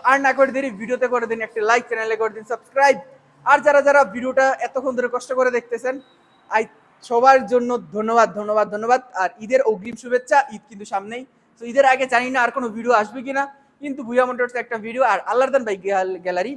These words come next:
বা হাউসের একটা ভিডিও আপনারা খুবই সুন পাচ্ছেন। সবাই কমেন্ট করে জানান যে কে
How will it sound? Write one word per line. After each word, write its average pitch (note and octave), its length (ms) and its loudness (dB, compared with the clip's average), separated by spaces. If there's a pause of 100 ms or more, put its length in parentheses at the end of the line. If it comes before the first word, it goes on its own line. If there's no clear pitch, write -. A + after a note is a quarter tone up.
বা F3+ 80 0 (140)
হাউসের A3 380 0
একটা F#3+ 120 -12 (100)
ভিডিও F#3+ 240 -8
আপনারা F#3+ 300 -10
খুবই G#3+ 160 -20 (100)
সুন A#3+ 120 -12 (100)
পাচ্ছেন। B3 340 -4 (880)
সবাই C#4+ 280 6 (440)
কমেন্ট D#4 300 2
করে B3 180 6
জানান C4 240 -2
যে D#4+ 60 -10 (100)
কে D#4 100 -4